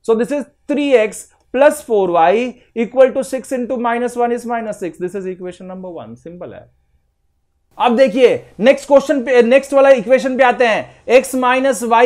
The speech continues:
by three equal to three। अब इसको भी ए एक्स प्लस बी वाई equal to c के फॉर्म में लेके आएंगे। तो क्या करना पड़ेगा? Cross multiply three into x will be three x minus y the whole upon three equal to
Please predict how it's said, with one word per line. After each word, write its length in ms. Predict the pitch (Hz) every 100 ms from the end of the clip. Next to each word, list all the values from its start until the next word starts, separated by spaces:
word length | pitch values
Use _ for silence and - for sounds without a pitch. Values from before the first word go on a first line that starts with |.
| 247
by 100 | 254 254
three 180 | 247 254 247
equal 280 | 240 254 233
to 80 | 247
three। 360 | 214 240 208 147 - -
अब 200 | 190 190 220
इसको 340 | - - 240
भी 160 | 214 233 233 180
ए 100 | 208 220
एक्स 180 | 220 -
प्लस 320 | - 220 180
बी 180 | 175 196
वाई 160 | 202 202 240
equal 360 | - 247 254
to 100 | 262 233
c 120 | 240
के 100 | 247
फॉर्म 220 | 240 233
में 100 | 240
लेके 220 | 240 240
आएंगे। 320 | 247 254 285 262 - -
तो 80 | 302
क्या 260 | 294 277 277
करना 280 | 285 277 277
पड़ेगा? 300 | 285 285 269
Cross 260 | 269 269 285
multiply 360 | 277 269 269 269
three 220 | 247 254
into 260 | 262 240 240 226
x 160 | 226
will 160 | 190 175
be 100 | 147 131
three 180 | 135 131 139
x 240 | 170 - 170
minus 480 | 156 151 135 120 - 139 - 123 131
y 160 | 131 131 143 170 143
the 100 | 143
whole 300 | 143 196 196
upon 320 | 175 180 180
three 180 | 175 170 170
equal 280 | 165 170
to 100 | 165